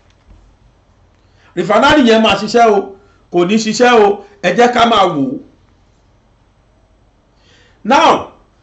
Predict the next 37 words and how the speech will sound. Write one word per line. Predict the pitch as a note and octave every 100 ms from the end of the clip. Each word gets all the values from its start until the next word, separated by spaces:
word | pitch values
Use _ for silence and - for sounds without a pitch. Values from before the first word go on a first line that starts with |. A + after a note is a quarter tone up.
| _
ṣé | - D#4+
ẹ | -
gbàgbé | A#3+ G#3+ A3+ A#3
pé |
mo | C#4 B3
sọ | A#3+ A#3+
pé |
àwọn | D4 A#3+ G#3+
Britain, | E3+ B3+ C4+ B3 - -
àwọn | D3 F#3 G#3+
British | C4+ C4+ C#4+ -
ló | E3+ F#3+
ní, | F#3+ F3+ F3 - _ _ _ _ _ _ _ _ _ _ _ _ _ -
eh, | F#3+ F#3 F3 D#3+
kí | A3
ló | A3
orúkọ | G3 A3 F#3+
ẹ̀, | E3+
ló | G#3
ní | G3+ F#3+ F#3+
Shell? | - A3+ A3 - - _ _ _ _ _ _ _ _ _ _ _
Tinubu | - G#3 B3+ A3+ C4+ A#3+
ò | F3
lọ | E3+ -
Britain | G#3+ - G#3+ F3+ C#3
mọ́, | A#2+ G2+ - _ _ _ _ _ _ _ _ _ _ _ _ -
kò | D3+ E3
lọ | F3
sí | F3 G#3+
London, | G#3 G#3+ F3+ G3+ F3
kò |
lọ | D3+ D#3+
England, | F3+ G3 G3 C#3+
kò | D3+
lọ | D#3
ibì | D#3 C#3
kankan | D#3+ D3+ D#3